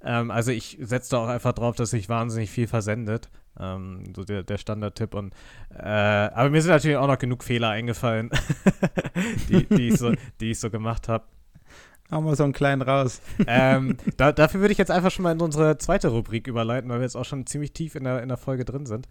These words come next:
Speaker 1: Äh, zu, zu Niemals Ohne. Und von daher würde ich mal sagen: äh, Fails niemals ohne eine E-Mail, die man abschickt und beim Klicken dann merkt, es gibt so einen richtig krassen Fehler in der ganzen E-Mail, einen Rechtschreibfehler.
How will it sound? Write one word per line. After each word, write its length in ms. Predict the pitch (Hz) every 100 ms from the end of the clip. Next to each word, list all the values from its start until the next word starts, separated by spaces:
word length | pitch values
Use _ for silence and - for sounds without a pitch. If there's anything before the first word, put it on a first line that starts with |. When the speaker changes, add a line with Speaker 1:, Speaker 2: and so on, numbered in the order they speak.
| - _
Speaker 1:
Äh, 240 | - 110 113
zu, 320 | - 123 123
zu 160 | - 120
Niemals 420 | 131 156 143 -
Ohne. 440 | 92 156 127 156 170 - - - -
Und 160 | 123 127
von 160 | 143
daher 220 | 139 156
würde 140 | 165 165
ich 80 | 160
mal 120 | 151
sagen: 480 | 151 156 156 156 120
äh, 280 | 131 135 127
Fails 560 | - 156 170 170 -
niemals 420 | 143 170 165 160
ohne 460 | 127 156 170 170 175 - - 120
eine 120 | 135
E-Mail, 420 | 160 180 180 175
die 100 | 147
man 180 | 147 135
abschickt 600 | 151 - - 156 147 -
und 120 | 120
beim 220 | 131 127
Klicken 540 | - - 160 - 170 151
dann 160 | 143
merkt, 280 | 143 143 143
es 140 | 123
gibt 140 | 147 -
so 60 |
einen 60 | 131
richtig 320 | 123 - -
krassen 380 | - 151 143 135
Fehler 400 | - - 151 135
in 60 | 117
der 80 | 120
ganzen 260 | 123 135
E-Mail, 220 | 120 135 120
einen 60 |
Rechtschreibfehler. 760 | 117 131 - 131 - 139 131